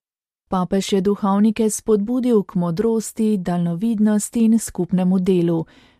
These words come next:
Poudaril je, da bo nujno treba razviti poslušanje, ki bo pozorno, a polno upanja, vedro, a vztrajno, stalno, a ne tesnobno,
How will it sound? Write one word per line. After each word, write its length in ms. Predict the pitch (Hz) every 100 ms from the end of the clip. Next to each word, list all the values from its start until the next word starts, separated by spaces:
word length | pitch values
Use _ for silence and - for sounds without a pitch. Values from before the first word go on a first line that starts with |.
| _
Poudaril 600 | - 180 180 185 190 202
je, 280 | 185 175 175
da 140 | 170 175
bo 260 | 170 175
nujno 340 | 196 262 262 202
treba 520 | 240 240 220 214 196
razviti 540 | 202 196 220 277 262
poslušanje, 840 | 214 170 - 262 269 - 233 226 214
ki 200 | - 208
bo 220 | 190 185
pozorno, 800 | - 170 165 240 254 240 226 220 -
a 180 | 247 247
polno 560 | - 185 185 202 202 -
upanja, 640 | 214 - 196 180 180 170 - - _ _
vedro, 600 | 180 208 214 190 180 180 -
a 160 | 220
vztrajno, 680 | 220 - 240 220 190 175 175 165 _
stalno, 680 | - - 262 269 254 240 226
a 140 | 240 247
ne 220 | 240 233
tesnobno, 840 | 185 175 - 202 190 185 190 180